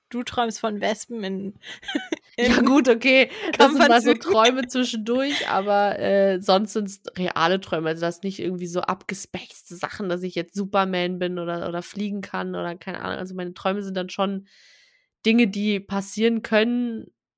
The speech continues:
Speaker 2: Sie sind nur unrealistisch, weil sie nie so eintreten werden, aber sie sind an sich real, so.
Speaker 1: Ja, bei uns, also, b-, bei uns, pff, bei mir
Speaker 2: Bei
Speaker 1: und meinen
Speaker 2: Sarah
Speaker 1: zwanzig
Speaker 2: und die
Speaker 1: Persönlichkeiten.
Speaker 2: anderen Persönlichkeiten.
Speaker 1: <laughs>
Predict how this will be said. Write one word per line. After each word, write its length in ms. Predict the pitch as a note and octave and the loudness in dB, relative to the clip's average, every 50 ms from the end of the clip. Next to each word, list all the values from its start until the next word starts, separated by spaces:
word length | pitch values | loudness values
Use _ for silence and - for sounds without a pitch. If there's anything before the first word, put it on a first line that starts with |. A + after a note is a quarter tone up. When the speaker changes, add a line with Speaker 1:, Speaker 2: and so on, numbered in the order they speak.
| _ _ _ _ _ _ _ _ _ _ _ _ | _ _ _ _ _ _ _ _ _ _ _ _
Speaker 2:
Sie 260 | - E3+ E3+ F3 F#3+ | -16 -10 -8 -6 -4
sind 140 | F#3+ G3 G#3+ | -4 -2 0
nur 140 | G#3+ A3 - | 2 2 2
unrealistisch, 800 | - F#3+ G3+ F#3+ F#3 F3 F3 F#3+ F#3 F3+ - - F#3 G3 F#3+ - | 0 0 -2 -2 0 0 0 0 0 -2 -2 -4 -6 -6 -4 -2
weil 200 | F3+ F3+ F3+ F#3 | -2 0 0 -2
sie 500 | F3+ F#3 F3+ F3+ F3+ F3 F3 E3 - - _ _ _ _ _ | -4 -6 -10 -10 -8 -8 -8 -10 -10 -14 _ _ _ _ _
nie 220 | - F#3 G3 G3+ F#3+ | -4 -2 -2 0 0
so 100 | F3+ - | -2 -2
eintreten 580 | - - E3 G3 - - F#3 F#3 F#3 F3+ E3+ | -2 -2 -2 -4 -4 -2 -2 -2 -2 -4 -4
werden, 320 | E3 E3 F3+ G3+ A3 A#3 G3+ | 0 2 2 2 4 2 2
aber 220 | F3+ F3+ F#3 F#3 | 2 2 2 0
sie 140 | F#3 F#3+ F#3+ F#3 | -2 -4 -8 -8
sind 240 | F#3 G3 G#3 G3+ | -8 -6 -4 -2
an 160 | - F#3 G3+ F#3 | -2 -2 -2 -2
sich 260 | G3 G3 - F#3+ - | -2 -4 -4 -4 -4
real, 720 | E3+ - - - - C#3+ D3+ D3 D3 D3+ D3+ D3 - - - _ _ | -4 -4 -4 -4 -2 0 0 0 0 0 -2 -4 -6 -10 -14 _ _
so. 400 | - D3+ C#3+ C#3+ D3 D3 - _ _ _ _ _ _ _ _ _ _ _ _ _ - | -14 -14 -12 -12 -12 -14 -16 _ _ _ _ _ _ _ _ _ _ _ _ _ 0
Speaker 1:
Ja, 140 | B3 B3+ A#3+ | 2 2 2
bei 240 | G#3+ B3 A#3 A#3+ G#3 | 2 2 2 2 2
uns, 440 | G3+ A#3+ C4 C4 C#4+ D4 - - - - | 0 0 0 -2 -4 -6 -8 -10 -10 -6
also, 260 | - - G3+ F#3+ G3+ - | -4 -2 -2 -2 -4 -6
b-, 160 | - G3+ G3 | -8 -12 -10
bei 180 | F#3 - - - | -8 -8 -8 -6
uns, 400 | - G3 F3+ F3+ E3+ - - - - - | -4 -2 -2 -4 -4 -8 -12 -16 -12 -8
pff, 240 | - - - - - A3+ G3+ | -6 -6 -6 -6 -4 -2 0
bei 100 | A3 A#3 | 0 0
mir 180 | B3 D4 D4 | 2 4 4
Speaker 2:
Bei 0 | |
Speaker 1:
und 80 | C4 G3+ | 4 6
meinen 220 | - B3 E3+ F3+ G3+ | 6 6 6 6 6
Speaker 2:
Sarah 0 | |
Speaker 1:
zwanzig 380 | A3 C4 C4 - - C4 F#3+ | 4 2 2 2 4 4 4
Speaker 2:
und 200 | B3+ A#3 A3 G#3+ | 4 4 4 6
die 60 | B3 B3 | 6 4
Speaker 1:
Persönlichkeiten. 140 | B3 B3 B3+ D4+ - - | 6 4 2 2 2 4
Speaker 2:
anderen 560 | C#4 A#3+ A#3+ D#4+ D#4 F#4 C4 C4+ C#4 C#4+ - _ _ | 4 4 6 6 6 6 6 6 4 0 -6 _ _
Persönlichkeiten. 1300 | - - A#3+ A#3+ A#3 A#3 A#3 B3+ C#4+ C#4 C#4 D4 E4 - B4+ C4 C4 - C#4+ D4 D4 - - F4 E4+ | -2 -2 -2 -2 -2 -4 -4 -4 -4 -4 -6 -6 -4 0 2 2 2 2 0 -2 -4 -6 -6 -6 -8
Speaker 1:
<laughs> 0 | - | -8